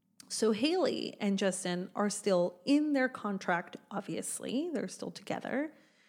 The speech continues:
So now let's look at Kylie. How does Kylie get involved? How did she get herself in this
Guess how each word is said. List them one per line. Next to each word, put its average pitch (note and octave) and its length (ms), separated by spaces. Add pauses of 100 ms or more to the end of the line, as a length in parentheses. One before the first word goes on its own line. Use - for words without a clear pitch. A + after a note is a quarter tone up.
(520)
So D#4+ 200
now D#4+ 260
let's G#4+ 240
look G#3+ 420
at G3+ 260
Kylie. C3 560
How - 160
does F#4+ 220
Kylie E3+ 520
get - 180
involved? D#3+ 920
How - 260
did C#4+ 240
she A3+ 440
get G3+ 260
herself F3 800
in F3+ 240
this G3 360